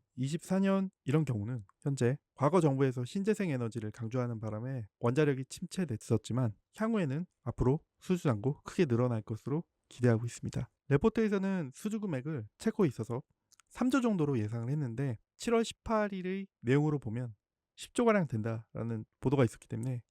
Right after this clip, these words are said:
여기에 반영된 밸류에이션보다 좀 더 크게 숫자가 반영될 수 있을 것으로 판단하고 있습니다. 단기적으로는 건설 사업 관련 외주 비용 증가, 비용 부담이 이어질 것이기 때문에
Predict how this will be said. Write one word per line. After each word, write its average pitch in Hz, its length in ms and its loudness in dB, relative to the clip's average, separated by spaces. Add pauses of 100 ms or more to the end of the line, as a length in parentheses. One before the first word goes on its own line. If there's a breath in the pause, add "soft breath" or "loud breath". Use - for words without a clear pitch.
(100)
여기에 175 500 4
반영된 117 760 -4
밸류에이션보다 120 760 -2 (140)
좀 123 160 0
더 127 300 2 (300)
크게 196 460 0 (180)
숫자가 139 560 2
반영될 120 340 2
수 - 100 -2
있을 110 200 -4
것으로 123 380 -2 (180)
판단하고 139 340 4
있습니다. - 420 -8 (180)
단기적으로는 180 1000 -2
건설 151 320 2
사업 170 200 4
관련 147 300 0
외주 113 240 2
비용 139 240 0
증가, 110 380 -6
비용 120 300 -4
부담이 110 460 -6 (260)
이어질 123 280 2
것이기 - 340 -2
때문에 117 500 0